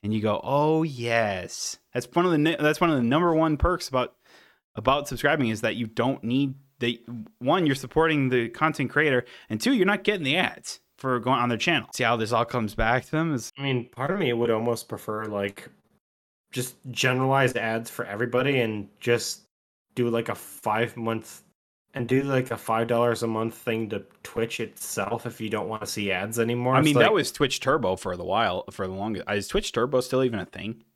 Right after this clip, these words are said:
Speaker 2: I mean, that, that would be shitty, but it's, it's like, it'd be better than <laughs> taking from your creators.
Speaker 1: Do you remember Twitch Turbo? Is that still a thing? I'm curious now. Is Twitch Turbo still a thing?
Speaker 2: I've never heard of that, no.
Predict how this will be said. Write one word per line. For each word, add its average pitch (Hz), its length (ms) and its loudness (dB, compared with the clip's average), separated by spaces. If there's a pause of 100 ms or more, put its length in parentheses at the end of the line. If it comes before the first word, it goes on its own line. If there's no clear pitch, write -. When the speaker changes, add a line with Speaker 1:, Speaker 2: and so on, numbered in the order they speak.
(500)
Speaker 2:
I 131 40 -4
mean, 135 220 6
that, 131 340 2
that 117 120 2
would 180 220 6
be 104 160 4
shitty, 101 840 2
but 104 160 -4
it's, 104 420 -8 (120)
it's - 240 -14
like, 170 180 -4
it'd 120 300 -2
be 135 120 6
better 127 680 4 (120)
than 110 220 0
<laughs> - 0 -
taking - 840 -2
from 147 300 2
your 131 100 4
creators. 117 960 -2
Speaker 1:
Do 165 80 -6
you 294 140 4
remember 135 320 2
Twitch 143 320 -2
Turbo? 120 420 -2
Is - 140 -6
that 247 120 2
still 370 220 -2
a 359 60 0
thing? - 280 -10
I'm - 140 -2
curious 87 560 -10
now. - 120 -12
Is 110 120 -6
Twitch - 260 -2
Turbo 113 320 -2
still - 440 -8
a 98 40 -8
thing? 95 280 -10 (580)
Speaker 2:
I've 120 220 -4
never 104 340 -2
heard 98 160 0
of 95 120 -2
that, 98 200 0
no. 104 360 -2